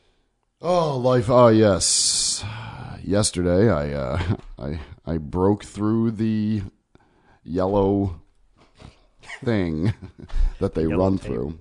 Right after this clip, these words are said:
Speaker 1: Yeah, the, the yellow tape. The do not cross police investigation tape. No, I, um, <laughs> I turned thirty-one yesterday.
Speaker 2: Oh, my.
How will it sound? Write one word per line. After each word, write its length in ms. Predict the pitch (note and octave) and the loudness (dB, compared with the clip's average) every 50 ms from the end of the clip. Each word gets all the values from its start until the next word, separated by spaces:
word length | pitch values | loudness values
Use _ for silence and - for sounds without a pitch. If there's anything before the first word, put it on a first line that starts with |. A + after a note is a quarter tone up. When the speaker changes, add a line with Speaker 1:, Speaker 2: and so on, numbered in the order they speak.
| - | -6
Speaker 1:
Yeah, 240 | D#2+ F#2 F2 D2 A#1+ | -4 -2 -2 -2 -2
the, 120 | D2 F#2 G2+ | -2 -2 0
the 220 | F#2+ F#2 - G#2+ | 0 0 -2 0
yellow 320 | G#2 G2 E2+ E2 E2 D#2 D#2 | 0 2 2 2 2 0 -2
tape. 440 | - - - E2+ D#2 D2+ D#2 - - - - - | -4 -4 -4 -2 -2 -2 -2 -4 -8 -18 -10 -2
The 100 | - B2+ | 0 2
do 200 | B2+ B2 C3+ C3+ | 8 10 10 10
not 400 | B2+ B2 A#2 F2+ - - - _ | 12 10 6 4 2 -6 -18 _
cross 640 | - - - G#2 G2 G2 F#2 E2+ E2 - - - - _ _ _ _ _ _ - | -10 -4 0 2 2 2 2 2 -2 -4 -6 -10 -10 _ _ _ _ _ _ -6
police 380 | - - A2 G#2+ G#2+ A2 G2+ - | -4 -4 -2 0 -2 -2 -2 -2
investigation 840 | G#2 G2 F2 G2 F#2+ F2+ - F2+ F2+ F#2+ F#2 F#2 F#2+ - F#2 F2 D#2 | -4 0 0 0 0 0 -4 -6 -2 0 2 2 2 0 -2 -4 -4
tape. 340 | - E2+ E2 D2+ C#2 - - - _ _ _ _ _ _ _ _ _ _ - - | -2 -2 -2 0 -2 -2 -6 -10 _ _ _ _ _ _ _ _ _ _ -10 -6
No, 160 | E2 D#2+ D#2 D2 | -4 -4 -2 -2
I, 180 | D#2+ F2 F2+ F2 | 0 0 0 0
um, 420 | F2 E2+ E2+ D#2+ D#2+ D#2 D#2 D2+ _ _ _ - | 0 0 0 0 -2 -4 -6 -8 _ _ _ -10
<laughs> 80 | - - - - - _ - - - _ _ _ _ _ - - - - - - - _ _ _ - A2+ A2+ A2+ G#2+ - | -10 -10 -10 -12 -20 _ -20 -20 -20 _ _ _ _ _ -20 -20 -20 -20 -20 -20 -20 _ _ _ -18 -18 -16 -16 -12 -10
I 60 | - G#2 | -10 -8
turned 340 | - - C3+ B2 A#2+ A2 | -4 0 2 2 2 0
thirty-one 540 | - A2+ G2+ G2+ G#2 F#2+ F2+ F2+ F#2 F#2 F2 D#2 | 0 0 0 0 0 0 0 0 0 0 0 -2
yesterday. 540 | B1+ B1+ D#2 - - G1+ G1+ G1+ G1+ A#1 - - | -4 -8 -12 -14 -14 -12 -10 -10 -10 -10 -10 -12
Speaker 2:
Oh, 140 | D3 C3+ | -12 -12
my. 300 | G#2+ G2 A2 B2+ A#2 F2 | -10 -8 -6 -6 -6 -6